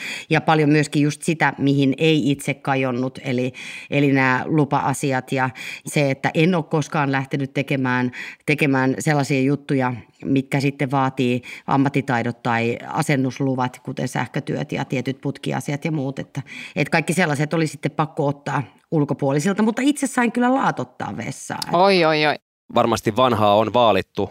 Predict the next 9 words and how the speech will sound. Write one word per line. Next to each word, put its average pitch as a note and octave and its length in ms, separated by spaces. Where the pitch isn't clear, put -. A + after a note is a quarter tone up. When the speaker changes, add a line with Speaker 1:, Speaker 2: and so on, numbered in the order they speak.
Speaker 3:
ja G#2 100
kunnioitettu. G2 760
Onko G2 360
siellä G2+ 320
upeat A2+ 420
hirret C3+ 360
ja A2 100
näin A2+ 340
nähtävillä? F2 600